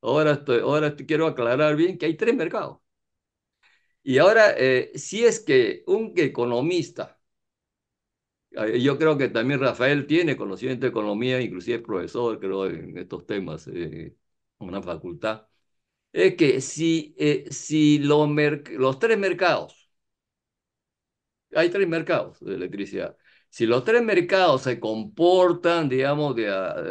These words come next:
eh, digamos, tienen un comportamiento, eh, competitivo, deben tender,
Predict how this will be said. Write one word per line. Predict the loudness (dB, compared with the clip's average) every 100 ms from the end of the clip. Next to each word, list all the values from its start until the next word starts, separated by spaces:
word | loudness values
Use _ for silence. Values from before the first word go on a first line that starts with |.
| -8 -8
eh, | -4 0
digamos, | 0 0 -2 0
tienen | 0 2
un | 0
comportamiento, | 0 -2 -2 -6 -4 -2 -2 0 0 0 -2 -2 -2 -2 -6 _ _ _ -10
eh, | -4 -2 -2 -2
competitivo, | 0 0 2 -2 -2 0 2 2 0 -6 _ _ _ -2
deben | 4 4 4 2
tender, | 2 4 4 2 2 -6